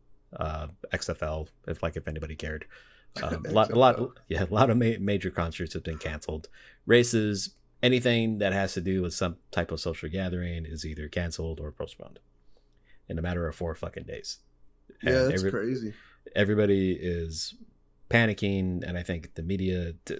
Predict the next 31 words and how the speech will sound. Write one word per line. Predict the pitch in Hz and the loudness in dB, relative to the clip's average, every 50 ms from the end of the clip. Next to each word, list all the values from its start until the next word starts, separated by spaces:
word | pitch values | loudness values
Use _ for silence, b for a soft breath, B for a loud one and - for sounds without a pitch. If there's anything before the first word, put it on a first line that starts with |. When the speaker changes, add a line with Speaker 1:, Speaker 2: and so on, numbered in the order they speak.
| - 65 | -8 -8
Speaker 1:
in | 87 104 104 | -4 -2 0
my | 120 143 127 | 2 2 2
opinion, | 95 - - 78 73 73 82 | 0 0 -2 -6 -6 -6 -6
has | 87 85 80 80 | -6 -8 -8 -8
blown | 78 80 87 85 82 80 | -6 -4 -4 -4 -4 -4
it | 80 | -6
out | 82 82 80 | -6 -6 -6
of | 80 | -6
proportion, | - 78 - - 78 76 - - 85 87 92 - | -8 -8 -6 -6 -6 -6 -4 -6 -6 -6 -6 -6
and, | - 85 85 85 82 80 - | -8 -8 -8 -8 -8 -6 -6
uh, | 78 82 85 82 87 | -6 -6 -6 -6 -8
it's, | 87 85 - - - | -8 -8 -10 -10 -8
everybody's | - 95 92 90 95 87 85 - | -6 -4 -4 -2 -2 -2 -4 -4
kinda | - 95 87 87 87 | -2 -2 -2 -2 -2
in | 85 | -4
this | 78 80 - | -6 -8 -8
panic | - - 98 95 87 85 - - | -6 -4 -2 -2 -2 -2 -4 -6
mode | 82 78 78 73 | -6 -4 -4 -2
now. | 87 90 82 76 73 - | -2 -2 -2 -4 -4 -2
I, | - 104 104 82 113 | -2 0 0 2 2
I | 123 | 2
went | 131 123 123 | 0 0 -2
to | 92 | -2
Target | - - 117 113 98 85 78 - - | 0 2 2 2 2 0 -4 -8 -10
on | 85 85 85 85 85 82 80 80 78 - | -10 -8 -8 -8 -8 -8 -10 -12 -12 -14
Friday | - - 95 95 92 78 - - - - | -10 -6 -4 -2 -2 -4 -6 -8 -12 -12
'cause | - 82 80 | -12 -10 -8
I | 82 82 | -8 -8
was | 80 78 - | -10 -10 -12
just | 80 80 - - | -12 -14 -8 -4
curious, | - 92 80 76 - - - - | -4 -4 -2 -4 -4 -6 -8 -8